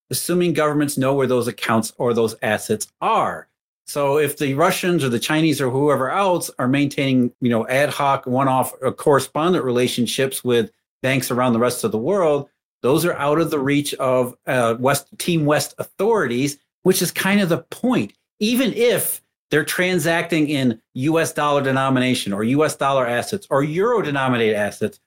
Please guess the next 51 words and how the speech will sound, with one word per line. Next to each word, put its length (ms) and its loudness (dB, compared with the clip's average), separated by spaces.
or 140 0
who 80 0
was 180 0
it 100 -2
I 120 2
just 260 -2
saw 220 0
issued 340 -2
samurai 580 0
bonds 460 -2
for 140 -2
the 80 -2
first 240 -2
time 180 0
in 60 2
a 40 2
long 280 2
time, 280 -2
which 180 -2
are 80 0
nothing 300 0
more 160 2
than 140 0
euro 360 0
yen 380 0
assets. 640 -6
And 160 0
the, 60 2
the 200 -6
point 300 0
I'm 100 0
trying 220 0
to 60 2
make 240 0
here 400 0
is 140 -2
that 260 2
not 160 0
only 180 2
does 140 -2
the 160 -2
Eurodollar, 680 0
this 140 0
decentralized 680 0
system, 580 -2
somewhat 680 -2
beyond 320 0
the 60 -2
control 360 0
of 100 -4
governments, 500 0